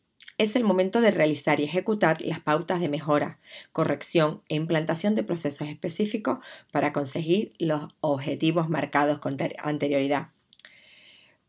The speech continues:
Todo ello lo he ido aplicando en mi día a día de mi vida, con lo cual al final se ha convertido, pues, en un estilo de vida.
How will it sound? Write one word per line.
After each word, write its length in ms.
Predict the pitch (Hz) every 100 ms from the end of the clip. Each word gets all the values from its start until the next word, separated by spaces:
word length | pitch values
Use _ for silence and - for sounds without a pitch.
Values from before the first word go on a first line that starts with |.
| _ _
Todo 260 | 196 180 190
ello 340 | 208 240 359 -
lo 160 | 160
he 100 | 160
ido 160 | 160 156
aplicando 520 | 151 147 156 160 185
en 160 | 185 151
mi 100 | 147
día 180 | 147
a 40 | 143
día 300 | 165 175 - -
de 280 | 165 139 135
mi 120 | 147
vida, 300 | 214 214 - _ _
con 180 | - 139
lo 140 | 143
cual 240 | - 175 -
al 100 | 160
final 300 | - 151 151
se 80 | 165
ha 60 |
convertido, 640 | 160 147 156 160 147 165 - -
pues, 160 | 156
en 100 | 151
un 80 | 156
estilo 300 | 156 147 131
de 100 | 107
vida. 280 | 180 -